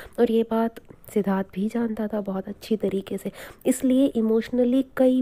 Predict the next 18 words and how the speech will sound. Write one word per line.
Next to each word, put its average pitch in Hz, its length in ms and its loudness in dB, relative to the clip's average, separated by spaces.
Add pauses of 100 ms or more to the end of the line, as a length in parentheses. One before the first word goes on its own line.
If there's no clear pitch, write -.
(140)
बार 214 320 2
सिद्धार्थ 202 520 -4
यहाँ 190 240 -4
पर 220 140 -2
हमें 208 220 -2
टूटता 196 380 -4
हुआ 202 220 -4
नज़र 208 440 -2
आया, 190 220 -4 (340)
अपने 214 300 2
इमोशंस 202 500 -2
पर 214 160 -4
कंट्रोल 202 460 -2
नहीं 190 400 0
करता 202 320 -2
हुआ 196 180 0
नज़र 196 340 -2
आया, 185 180 -2